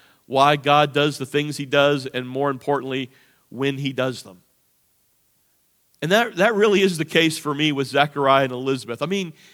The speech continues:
you know, you just read the story and you're thinking, "Why? Why did God make them wait, wait like that?" I mean, here they are in the time of their life when they should be grandparents, right?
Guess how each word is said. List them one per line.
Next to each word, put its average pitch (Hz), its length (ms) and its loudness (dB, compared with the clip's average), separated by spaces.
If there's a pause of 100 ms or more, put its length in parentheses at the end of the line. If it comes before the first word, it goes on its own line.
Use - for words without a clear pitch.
you 220 80 -12
know, 226 60 -2
you 185 120 -2
just 196 180 -6
read 196 200 0
the 180 80 -2
story 190 360 2
and 156 80 2
you're 156 80 -2
thinking, 156 240 -4 (120)
"Why? 175 320 0
Why 143 220 0
did 294 140 -4
God 208 240 -2
make 185 120 -4
them 170 140 -10
wait, 143 300 -6
wait 180 220 -2
like 123 240 -10
that?" 104 240 -14 (1040)
I 180 80 -4
mean, 202 140 -4
here 247 300 0
they 262 200 2
are 208 300 4
in 185 60 -2
the 160 60 -4
time 226 360 0
of 202 120 0
their 175 160 -2
life 156 460 0 (360)
when 165 160 0
they 262 120 2
should 254 180 -6
be 170 120 -4
grandparents, 139 840 -4
right? 160 340 -4